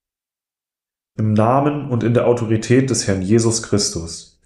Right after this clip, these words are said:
befehle ich Satan, diejenigen aus meiner Familie freizugeben,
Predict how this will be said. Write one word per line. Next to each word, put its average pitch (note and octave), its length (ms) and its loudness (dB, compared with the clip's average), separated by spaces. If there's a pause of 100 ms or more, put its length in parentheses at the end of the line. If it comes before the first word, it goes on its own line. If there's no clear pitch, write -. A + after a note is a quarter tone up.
(160)
befehle C#3 500 2
ich A#2 180 0
Satan, F#2 760 -2 (800)
diejenigen A2+ 560 2
aus G#2 200 -2
meiner G#2+ 200 6
Familie G#2+ 520 2
freizugeben, A#2 1120 0